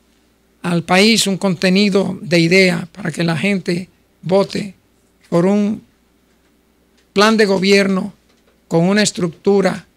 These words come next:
entendible para el pueblo. Yo dije el otro día que Juan Bosch ganó las elecciones del sesenta y dos, entre otras cosas, porque le hablaba al pueblo de cosas entendibles para el pueblo.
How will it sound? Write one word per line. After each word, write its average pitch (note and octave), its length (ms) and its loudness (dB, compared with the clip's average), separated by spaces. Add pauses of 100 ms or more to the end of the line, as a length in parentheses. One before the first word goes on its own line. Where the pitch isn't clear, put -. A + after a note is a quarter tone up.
entendible F3+ 720 0
para E3+ 220 0
el D#3+ 80 -2
pueblo. E3 480 -4 (720)
Yo G3+ 200 2
dije A3+ 140 4
el A3 100 2
otro G3+ 240 0
día G3+ 260 0
que F#3+ 140 -2
Juan G3 260 0
Bosch G3 220 0
ganó F3+ 260 0
las G3+ 180 0
elecciones F#3+ 420 -2
del F#3 80 -2
sesenta F3+ 380 -4
y F#3 40 0
dos, F#3 220 0
entre F3 220 -4
otras F#3 260 -4
cosas, F#3 440 -4 (600)
porque F3 280 -2
le F3+ 100 0
hablaba F#3+ 320 2
al F#3+ 100 -2
pueblo G3 540 -2 (1040)
de E3 200 -2
cosas G#3 440 0
entendibles F#3+ 600 -2
para F3+ 180 -4
el E3+ 80 -4
pueblo. F#3 440 -2